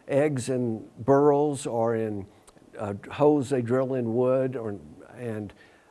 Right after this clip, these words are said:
uh, then put a little ball of pollen in there for the anim-, for the larvae to eat when they hatch. So this,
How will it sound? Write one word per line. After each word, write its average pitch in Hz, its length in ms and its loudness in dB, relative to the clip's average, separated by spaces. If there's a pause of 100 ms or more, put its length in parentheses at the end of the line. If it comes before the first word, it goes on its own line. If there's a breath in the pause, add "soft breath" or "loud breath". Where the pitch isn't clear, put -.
uh, 110 160 -12
then 135 260 -2
put 143 280 -2
a - 20 -6
little 139 240 0
ball 127 460 0
of 120 120 -8
pollen 151 400 -2
in 107 160 -6
there 104 160 -8
for 107 280 -10
the 101 200 -10 (320 soft breath)
anim-, 117 340 -6
for - 180 -10
the 107 180 -8
larvae 127 420 2
to 113 300 -8
eat 135 260 -2
when 117 160 -4
they 107 100 -6
hatch. 104 460 -6 (320 soft breath)
So 131 200 0
this, 180 320 2